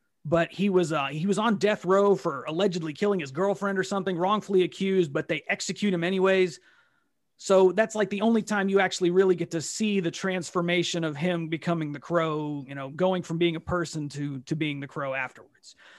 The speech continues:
Um, Salvation was less terrible. I mean, there was one line that I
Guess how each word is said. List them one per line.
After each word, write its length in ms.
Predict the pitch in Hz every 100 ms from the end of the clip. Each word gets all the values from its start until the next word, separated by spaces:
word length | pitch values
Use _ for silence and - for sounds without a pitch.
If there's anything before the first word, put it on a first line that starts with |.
| - - _ -
Um, 320 | 156 156 156
Salvation 720 | - 233 294 311 302 247 220
was 300 | 185 160 143
less 540 | 143 131 135 226 285 -
terrible. 600 | - 285 349 349 370 302 _ _ - -
I 60 |
mean, 180 | 196 190
there 140 | 214 247
was 160 | 190
one 260 | 170 220 240
line 400 | 233 233 247 226
that 100 |
I 120 | 160